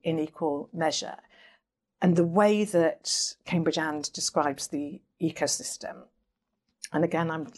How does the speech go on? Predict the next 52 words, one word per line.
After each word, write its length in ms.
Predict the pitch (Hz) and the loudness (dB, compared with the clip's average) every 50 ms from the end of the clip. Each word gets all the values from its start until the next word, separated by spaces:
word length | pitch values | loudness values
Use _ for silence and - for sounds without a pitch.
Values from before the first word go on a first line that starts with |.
| - - | -10 -8
claiming 240 | 165 156 160 156 151 | -6 -4 -4 -2 -2
no 100 | 156 151 | -2 -2
credit 320 | - - 165 - 165 - | 0 -2 -2 -2 -2 -4
for 80 | - 139 | -6 -8
this. 120 | 139 - | -6 -4
I'm 80 | 170 160 | 2 4
very 100 | 170 170 | 4 4
good 300 | 175 202 175 175 170 175 | 6 6 6 6 6 4
at 120 | - - | 2 2
saying 200 | - 170 160 170 | 2 2 2 2
what's 160 | 196 - - | 0 0 0
my 200 | 202 165 165 170 160 | 2 2 4 2 4
idea 180 | 156 185 185 | 4 4 4
and 80 | 185 180 | 6 4
very 120 | 185 185 | 4 4
good 200 | 190 - 208 196 | 4 4 4 4
at 80 | 220 214 | 4 4
saying 180 | - 185 180 | 4 4 4
what's 160 | 190 - - 196 | 4 0 0 0
other 140 | 175 175 | 0 0
people's 300 | 175 - 185 165 160 165 | -2 -2 -4 -4 -2 -2
ideas. 280 | 160 156 156 - - - - - - - | -2 -2 -2 -2 -6 -8 -10 -14 -2 0
But 100 | - 175 | 2 4
that 140 | 214 202 - | 4 2 2
safe 320 | - - 214 214 208 214 - | 2 2 2 2 2 0 -2
place 240 | - 185 180 - | -2 -2 -2 -2
to 100 | - 180 | -4 -2
do 160 | 170 185 170 165 | 0 2 2 2
risky 320 | 165 165 - - - 165 | 2 0 -4 -6 -8 -6
things, 460 | - - 156 147 - - - - - - - - - _ _ _ | -4 -4 -4 -2 -4 -10 -12 -14 -16 -16 -20 -20 -20 _ _ _
the 100 | - 175 | 2 4
way 200 | 170 196 190 196 | 6 6 6 6
that 140 | 185 - - | 4 0 -2
we 100 | 175 175 | -2 -2
describe 440 | 175 170 - - - 185 180 175 175 | -2 -2 -2 0 2 2 2 2 2
the 180 | 165 165 170 170 | 2 2 2 2
ecosystem, 600 | - 156 139 - - - - - - 131 135 147 | 2 -2 -4 -4 -4 -6 -10 -8 -8 -6 -6 -6
and 80 | 151 | -6
it's 280 | - - - - - - | -6 -6 -8 -10 -10 -12
Professor 440 | _ - 180 - 180 165 - - 151 | _ -12 -2 0 0 0 2 0 0
Andy 220 | 151 147 143 151 | -2 -2 -4 -6
Neely 220 | 156 151 147 143 | -6 -6 -6 -8
from 160 | - - 147 151 | -10 -10 -10 -8
the 80 | 151 | -6
university, 500 | 156 151 151 147 160 151 - - - 147 | -6 -6 -4 -4 -4 -4 -4 -6 -8 -10
this 160 | - 143 - | -10 -10 -12
is 140 | 147 135 - | -10 -10 -6
his 260 | - - 160 151 - | -2 -2 -2 -2 -2
definition 500 | - 151 - - 139 123 - - - 120 | -4 -8 -8 -8 -10 -10 -8 -8 -8 -8
of 120 | - - - | -10 -8 -10
it, 160 | - - 208 | -10 -4 -4
which 260 | 156 151 - - - | -4 -4 -4 -6 -8